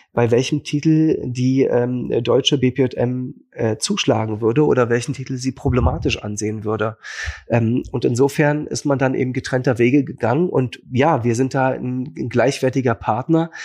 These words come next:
weil wir eben auch vom Jugendschutz her das Ohr an der Straße haben und wissen, was die Eltern wollen, was die Kinder brauchen. Die amerikanische E S A B ist eine,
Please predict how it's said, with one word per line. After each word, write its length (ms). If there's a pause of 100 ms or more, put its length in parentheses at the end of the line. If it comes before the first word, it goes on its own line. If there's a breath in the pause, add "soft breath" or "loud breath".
(300 loud breath)
weil 300
wir 140
eben 200
auch 200
vom 220
Jugendschutz 540
her 300
das 180
Ohr 180
an 80
der 100
Straße 420
haben 300
und 180
wissen, 340
was 160
die 140
Eltern 340
wollen, 360
was 160
die 100
Kinder 300
brauchen. 400 (720 loud breath)
Die 240
amerikanische 640
E 120
S 140
A 100
B 260
ist 300
eine, 460